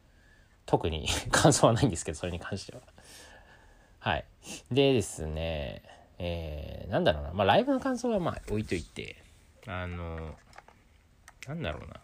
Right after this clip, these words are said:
今回のこの旅でいろいろあったんですけど、まず一日目は、あの、高砂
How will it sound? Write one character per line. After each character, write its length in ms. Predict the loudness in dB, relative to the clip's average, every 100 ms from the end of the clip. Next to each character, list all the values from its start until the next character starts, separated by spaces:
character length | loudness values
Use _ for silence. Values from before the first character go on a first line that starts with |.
| -6
今 200 | -2 2
回 200 | 4 2
の 80 | 0
こ 120 | -8
の 80 | -10
旅 280 | -8 -6 -4
で 80 | -4
い 140 | -2
ろ 120 | 0
い 40 | 2
ろ 100 | 2
あ 40 |
っ 80 | 0
た 80 | -8
ん 40 |
で 60 | -12
す 80 |
け 100 | -16
ど、 180 | -14 -16 -16 -18 -18 _ _ _ _ -20 -10 2
ま 120 | 6
ず 80 | 6
一 260 | 4 2
日 180 | 2 2
目 140 | 2 2
は、 260 | -2 -10 -18 -20 -20 -20 -20 -20 -8
あ 140 | -6
の、 140 | -6 -6
高 280 | 2 4
砂 140 | 6